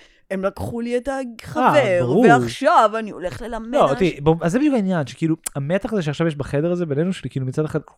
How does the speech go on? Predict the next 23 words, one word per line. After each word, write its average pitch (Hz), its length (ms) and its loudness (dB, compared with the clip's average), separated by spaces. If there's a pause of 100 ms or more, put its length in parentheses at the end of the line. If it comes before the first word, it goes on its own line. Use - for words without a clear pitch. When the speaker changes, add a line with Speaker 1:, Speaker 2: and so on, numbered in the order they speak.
(100)
Speaker 2:
כך 139 260 -4
בא 123 140 -2
לי 123 160 -2
לצחוק - 400 -8
עליו, 117 240 -4
ועל 110 140 -4
זה 120 80 -6
שכאילו, 123 360 -4 (140)
Speaker 1:
<laughs> - 120 -16
Speaker 2:
הוא 143 120 4
עזב 139 280 2
את 131 80 -4
quote 139 300 0
unquote 131 240 -6
כל 151 220 2
התפקידים 135 460 -6
בהייטק, 123 440 -6
כי 131 120 -12
מישהו 127 300 -10
מת, 135 260 -4
לבין 160 260 -2
זה 196 120 2
שכאילו, 151 400 -2